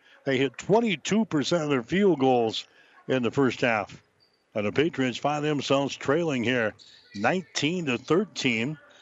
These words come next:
in girls high school basketball. We played three minutes of the third quarter. There's a popper with the ball, drives it, lays it down on the baseline to Lucas Savage. Her shot from ten is no good. Rebound to Wallenseek.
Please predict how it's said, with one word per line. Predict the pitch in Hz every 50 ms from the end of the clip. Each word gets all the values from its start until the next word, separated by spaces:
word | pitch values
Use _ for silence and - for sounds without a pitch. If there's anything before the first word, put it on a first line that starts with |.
| - - -
in | 120 113 107
girls | 117 135 165 175 151 120
high | 139 147 143 143
school | - - 151 131 120
basketball. | 107 113 131 165 196 - - 139 127 127 131 131
We | 135 135
played | - - 156 135 131 127 -
three | - - 147 202 226 220
minutes | 170 151 185 196 156 123 123 113 - - - _ - - - - - -
of | 123 123 127
the | 120
third | 117 160 165 170 160 123
quarter. | - 135 151 165 151 127 104 - - _ _ _ _ _ _ - -
There's | 104 123 120 120
a | 110
popper | - - 123 139 139 - 135 131
with | 127 127
the | 123
ball, | 113 123 127 135 139 147 135
drives | 110 107 123 127 131 127 107 117
it, | 143 156 - _ _ _ - - - -
lays | 117 123 120 117
it | 120
down | 113 120 135 139
on | 135 127
the | 120
baseline | 117 139 147 135 - 135 127 139 135
to | 113 110
Lucas | 120 143 139 147 135 120
Savage. | - - 127 120 120 143 139 -
Her | 123 120
shot | - - 135 135
from | - 120 113 101
ten | - 143 156 151
is | 123 107 127
no | 139 127 120
good. | 110 113 113 123 151 170 - - - - - - - -
Rebound | 107 120 123 131 135 135
to | 123 117
Wallenseek. | 117 131 151 147 127 113 104 - 135 120 101